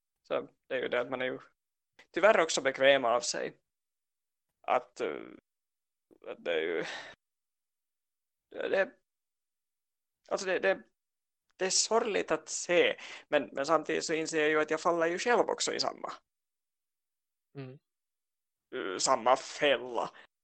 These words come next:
Speaker 1: Eh, eller, eller att jag, jag följer själv de samma, samma mönstrarna i, i vardagen. Och, och det,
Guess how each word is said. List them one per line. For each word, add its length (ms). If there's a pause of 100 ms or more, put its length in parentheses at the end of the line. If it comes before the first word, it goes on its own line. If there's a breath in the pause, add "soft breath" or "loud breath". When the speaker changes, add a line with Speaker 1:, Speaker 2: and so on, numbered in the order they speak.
(260)
Speaker 1:
Eh, 320
eller, 280
eller 280
att 140
jag, 140 (600)
jag 140
följer 420
själv 260
de 180
samma, 380 (340 soft breath)
samma 340
mönstrarna 680 (300)
i, 260 (380)
i 120
vardagen. 680 (680)
Och, 380
och 120
det, 340